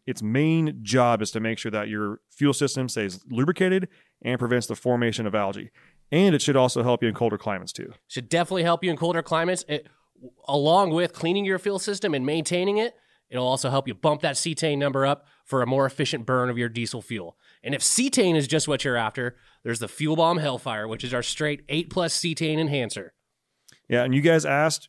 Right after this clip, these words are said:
Speaker 1: and we brought 'em back. Uh, we did go away from the bottles that didn't have the measuring little parts in there. We brought 'em back for you, so now you can measure out your one ounce per thirty-two gallons for the F-Bomb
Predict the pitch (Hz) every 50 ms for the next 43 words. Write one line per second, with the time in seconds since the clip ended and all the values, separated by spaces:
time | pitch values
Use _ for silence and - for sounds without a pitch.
0 | _ - 127 120 127 117 117 131 131 135 139 139 135 131 127 127 127 - - _
1 | - 113 117 117 123 120 107 139 151 151 135 147 156 147 143 147 151 139 151 147
2 | 135 127 139 139 143 147 147 143 120 131 139 135 123 143 147 139 131 143 135 131
3 | 131 135 139 131 143 147 147 139 139 139 139 - _ _ - - 156 156 151 -
4 | 160 156 156 156 156 160 147 - _ - 113 95 131 131 135 135 127 135 131 135
5 | 127 - - 135 131 135 123 - 123 120 120 120 120 127 120 123 127 120 117 127
6 | 127 123 123 131 139 135 113 107 110 120 127 131 131 139 135 - - 123 113 -
7 | 135 131 131 - 135 127 131 131 127 131 - - 123 135 160 170 170 - 180 175
8 | 175 175 175